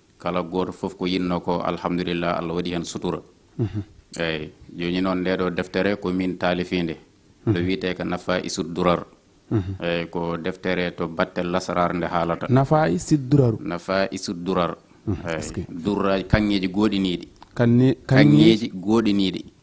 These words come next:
Speaker 2: Goɗiniɗi.
Speaker 1: Eyyi, manam nafoore dal.
Speaker 2: Mhm, tigi.
Speaker 1: Nafa Isud Durar nde wiyete.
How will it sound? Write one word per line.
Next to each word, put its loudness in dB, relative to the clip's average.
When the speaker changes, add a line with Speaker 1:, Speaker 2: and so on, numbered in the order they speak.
Speaker 2:
Goɗiniɗi. 6
Speaker 1:
Eyyi, -6
manam -4
nafoore 2
dal. -2
Speaker 2:
Mhm, 0
tigi. -4
Speaker 1:
Nafa 0
Isud -6
Durar -2
nde -2
wiyete. -4